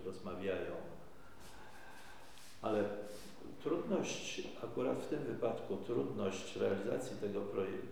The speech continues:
tego pomysłu sprowadzała się do tego, że ona już znała tą jego historię. Czyli ona musiała się jak gdyby trochę postawić w-, dla siebie sztucznej sytuacji, że pytała o rzeczy, o których już wiedziała.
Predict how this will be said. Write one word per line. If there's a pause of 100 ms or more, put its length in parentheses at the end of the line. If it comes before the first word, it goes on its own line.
tego
pomysłu
sprowadzała
się
do
tego,
że
ona
już
znała
tą
jego
historię. (1400)
Czyli (640)
ona
musiała
się
jak
gdyby
trochę
postawić
w-,
dla
siebie
sztucznej
sytuacji,
że
pytała
o
rzeczy,
o
których
już
wiedziała.